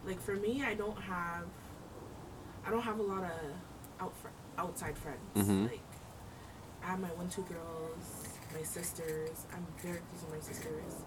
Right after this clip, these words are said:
Speaker 1: So for my sister to, you know, drop some bombs on me like it's a kiki joke in front of an audience
Speaker 2: Oh, yeah, yeah,
Speaker 1: especially,
Speaker 2: okay,
Speaker 1: like,
Speaker 2: that's different, though.
Speaker 1: you
Speaker 2: That's
Speaker 1: know what I
Speaker 2: different.
Speaker 1: mean?
Speaker 2: That's
Speaker 1: So
Speaker 2: personal, obviously.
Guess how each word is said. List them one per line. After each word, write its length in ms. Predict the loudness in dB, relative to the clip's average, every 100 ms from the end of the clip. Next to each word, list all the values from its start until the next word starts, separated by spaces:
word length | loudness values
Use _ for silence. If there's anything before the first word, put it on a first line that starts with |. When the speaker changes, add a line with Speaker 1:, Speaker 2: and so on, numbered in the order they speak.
| -6 -6 -6 -8 -8 -8 -2
Speaker 1:
So 160 | 4 4
for 100 | 4
my 140 | 2
sister 360 | 4 4 4 4
to, 140 | 4 2 2 0 -2 -6 -8 -8 -8 -8 -8 -8 -8 -8 -8 -8 -8 4
you 80 | 8
know, 140 | 10
drop 260 | 8 6 6
some 160 | 4 2
bombs 380 | 4 4 2
on 160 | 0 0
me 60 | -2 0
like 160 | 0 0
it's 140 | -2
a 80 | -2
kiki 240 | -2 -2 -2 -4 0
joke 320 | 2 2 0 -2 -4
in 100 | 0
front 320 | 0 2 2 2
of 160 | 0 -2 -2
an 140 | -2 2
audience 400 | 2 2 2 2 10 12
Speaker 2:
Oh, 140 | 12
yeah, 60 | 12
yeah, 80 | 12
Speaker 1:
especially, 140 | 12
Speaker 2:
okay, 200 | 12 12
Speaker 1:
like, 60 | 12
Speaker 2:
that's 160 | 12
different, 400 | 12 12 12 10
though. 160 | 12 10
Speaker 1:
you 60 | 8 4 12
Speaker 2:
That's 180 | 12 12
Speaker 1:
know 60 |
what 20 | 10
I 20 | 12
Speaker 2:
different. 180 | 10 10
Speaker 1:
mean? 160 | 10 12
Speaker 2:
That's 200 | 12 12
Speaker 1:
So 80 |
Speaker 2:
personal, 480 | 12 12 12 12 12
obviously. 640 | 12 12 12 8 6 6